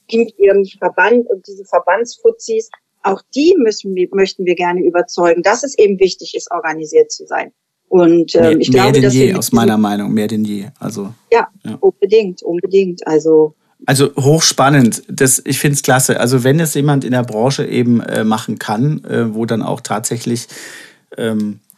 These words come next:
Speaker 2: verschiedene oder ein, ein, ein nicht heterogenes Publikum da ist, sondern wirklich, ähm, alle Vertreter hoffentlich kommen, äh, die was sagen wollen und man konstruktiv miteinander diskutiert, dann ist es tatsächlich nur der, der Zentralverband als Absender, der so eine Einladung aussprechen kann und Hut ab jetzt schon,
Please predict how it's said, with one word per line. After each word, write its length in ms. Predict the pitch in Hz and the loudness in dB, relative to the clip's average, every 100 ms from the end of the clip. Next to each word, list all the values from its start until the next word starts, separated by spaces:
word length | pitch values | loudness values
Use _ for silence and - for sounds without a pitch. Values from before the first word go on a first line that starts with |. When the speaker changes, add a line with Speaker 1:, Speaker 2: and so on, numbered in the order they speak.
| - | -10
Speaker 2:
verschiedene 800 | - 127 - 151 151 135 123 - | -2 -2 0 0 2 2 2 -2
oder 240 | - 107 | -4 -2
ein, 160 | 107 117 | -2 -4
ein, 240 | - 117 | -4 -4
ein 320 | - 113 113 | -4 -4 0
nicht 240 | 120 135 - | 0 -2 -2
heterogenes 600 | 139 127 120 120 107 - | -2 0 0 -2 -2 -4
Publikum 420 | 160 139 120 98 | -4 -4 -4 -4
da 180 | 104 95 | -4 -4
ist, 120 | 113 | -4
sondern 220 | 113 107 | -2 -2
wirklich, 440 | 131 120 113 - 127 | -2 -2 -4 -6 -6
ähm, 400 | 113 104 101 - - | -6 -4 -6 -10 -6
alle 460 | - 135 123 117 | 0 0 0 -4
Vertreter 440 | - 123 - 123 117 | -8 -8 -6 -4 -4
hoffentlich 360 | 110 127 113 | -6 -2 -4
kommen, 400 | - 113 120 160 - - - - _ - | -4 -4 -2 -4 -8 -18 -20 -20 _ -4
äh, 160 | 120 | -2
die 180 | 113 123 | -2 -2
was 160 | 117 117 | -2 -2
sagen 340 | 107 107 123 | -4 -2 -2
wollen 320 | 110 113 139 | -2 -2 -2
und 140 | 113 117 | 0 0
man 180 | 113 110 | 0 -2
konstruktiv 480 | 120 120 120 123 | -6 -6 -8 -8
miteinander 260 | 123 117 110 | -6 -4 -4
diskutiert, 400 | 117 - 127 131 | -8 -10 -6 -4
dann 100 | 113 | -4
ist 120 | 120 | -6
es 80 | 123 | -6
tatsächlich 460 | - 107 127 127 123 | -6 -6 -6 -6 -4
nur 160 | 120 | -2
der, 540 | 123 123 117 113 - - | 0 -2 -2 -6 -10 -8
der 180 | 113 | -6
Zentralverband 720 | - 117 - 107 139 143 135 | -6 -8 -8 -8 -6 -4 -4
als 160 | - - | -6 -8
Absender, 420 | - - 131 139 | -8 -6 -4 -2
der 140 | 117 110 | -2 -4
so 120 | 113 | -2
eine 220 | 123 123 | -2 -4
Einladung 400 | 117 113 110 117 | -6 -6 -6 -6
aussprechen 480 | - 120 - 131 151 | -6 -8 -6 -6 -6
kann 240 | 147 147 | -4 -4
und 300 | 120 120 - | -2 -4 -4
Hut 100 | 131 | -8
ab 180 | 117 107 | -8 -6
jetzt 240 | 110 - | -6 -6
schon, 240 | - 170 | -6 -4